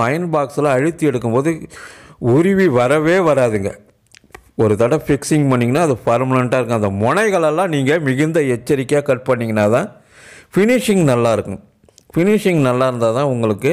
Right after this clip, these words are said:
மாணவர்கள்லாம் உங்ககிட்ட ஆர்டர் தருவாங்க. அதுதான் முக்கியமானது. அது நீங்க ஒரு ரெண்டு புஸ்தகம், மூணு புஸ்தகம் செஞ்சு பார்த்தீங்கனாலே மிக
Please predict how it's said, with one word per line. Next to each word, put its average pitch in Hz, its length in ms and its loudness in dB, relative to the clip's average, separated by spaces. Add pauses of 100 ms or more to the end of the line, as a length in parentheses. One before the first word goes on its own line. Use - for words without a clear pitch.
(800)
மாணவர்கள்லாம் 127 680 0 (160)
உங்ககிட்ட 107 340 -2 (180)
ஆர்டர் 107 280 -4
தருவாங்க. 95 360 -4 (260)
அதுதான் 107 380 0
முக்கியமானது. 101 580 -2 (160)
அது 101 180 0
நீங்க 104 220 0
ஒரு 110 160 0
ரெண்டு 113 240 -2
புஸ்தகம், 165 380 -2
மூணு 143 180 0
புஸ்தகம் 156 340 -2
செஞ்சு 135 200 0 (100)
பார்த்தீங்கனாலே 117 440 0 (840)
மிக 160 200 2